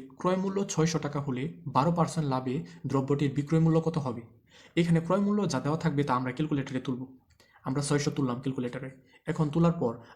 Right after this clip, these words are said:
আমাদের কিন্তু কি বলেছে, খেয়াল করে দেখো, বারো পার্সেন্ট লাভে। তাহলে গুণ দিবে তোমরা, গুণ দিয়ে তোমরা বারো তুলবে।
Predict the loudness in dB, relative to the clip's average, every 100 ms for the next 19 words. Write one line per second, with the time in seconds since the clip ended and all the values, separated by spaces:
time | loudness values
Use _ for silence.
0 | -4 0 2 2 2 -2 0 2 2 2
1 | -2 -4 -2 -2 -4 -4 0 2 2 0
2 | -2 -4 -6 -8 -16 -20 -20 -8 -2 0
3 | 0 4 6 8 6 4 0 -8 -12 -18
4 | -6 2 4 4 2 0 0 0 0 0
5 | -2 -4 -8 -16